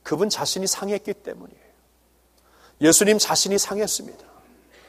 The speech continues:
Wounded healer. 자신이 직접 상했기 때문에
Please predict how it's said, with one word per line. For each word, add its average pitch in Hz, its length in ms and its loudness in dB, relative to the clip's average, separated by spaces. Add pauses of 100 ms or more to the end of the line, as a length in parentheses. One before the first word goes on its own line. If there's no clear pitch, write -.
(320)
Wounded 196 600 4
healer. 196 400 -4 (1300)
자신이 233 960 4 (880)
직접 - 1200 2
상했기 - 540 -6
때문에 - 380 -20